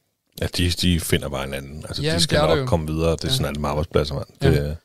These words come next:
Speaker 2: Og det synes jeg egentlig måske var lidt skræmmende, men jeg var så besat af arbejde, at jeg havde et, øh, på min, øh, Instagram, der har jeg en, er der en historie, eller jeg skriver, og det er egentlig, jeg griner lidt af den i dag, men den er fandme også skræmmende.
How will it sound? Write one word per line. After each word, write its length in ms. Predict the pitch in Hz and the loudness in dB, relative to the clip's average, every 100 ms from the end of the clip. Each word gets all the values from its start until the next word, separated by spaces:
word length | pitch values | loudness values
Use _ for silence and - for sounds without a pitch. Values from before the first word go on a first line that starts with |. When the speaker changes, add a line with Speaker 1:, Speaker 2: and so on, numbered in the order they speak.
| _ _ | _ _
Speaker 2:
Og 140 | - 135 | -2 2
det 100 | 190 | 2
synes 260 | - 175 | 0 0
jeg 40 | 165 | 0
egentlig 140 | 131 | 0
måske 300 | 120 117 135 | -2 -2 0
var 60 | 123 | 0
lidt 180 | 127 123 | 0 0
skræmmende, 360 | - 123 139 | 2 2 4
men 300 | 131 127 120 | 4 2 2
jeg 140 | 131 123 | 2 2
var 140 | 120 | 4
så 160 | 139 143 | 4 4
besat 300 | 131 - 127 | 0 0 0
af 40 | |
arbejde, 340 | 123 135 123 120 | -2 2 0 0
at 60 | |
jeg 100 | 127 | -4
havde 120 | 131 127 | -2 -2
et, 100 | 123 | -4
øh, 240 | - - _ _ _ _ _ | -8 -10 _ _ _ _ _
på 140 | - | 4
min, 240 | 139 143 127 | 6 6 4
øh, 120 | 120 | -2
Instagram, 500 | - 147 - 123 127 | -2 0 0 -2 -8
der 80 | 131 | -6
har 140 | 127 135 | -2 -2
jeg 80 | |
en, 260 | 120 117 - - | -2 -6 -12 -6
er 120 | 131 | 2
der 60 | 139 | 4
en 140 | 127 | 6
historie, 540 | 113 - 147 143 120 120 - _ _ _ _ - | 4 4 6 6 2 -6 -18 _ _ _ _ -6
eller 140 | 117 | 0
jeg 180 | 117 110 | 0 4
skriver, 360 | - 151 143 123 | 4 4 2 0
og 120 | 120 | 2
det 60 | 131 | 4
er 20 | |
egentlig, 460 | 139 123 113 - - - - | 6 6 2 -2 -10 -8 -6
jeg 80 | |
griner 280 | - 175 156 | 0 2 4
lidt 180 | 120 127 | 4 4
af 80 | 127 | 4
den 120 | 117 | 2
i 40 | |
dag, 200 | 113 131 | 0 -2
men 140 | 117 117 | -2 -4
den 120 | 120 | -4
er 40 | |
fandme 280 | 113 139 147 | 2 2 4
også 80 | 135 | 4
skræmmende. 340 | 127 131 131 | 4 2 0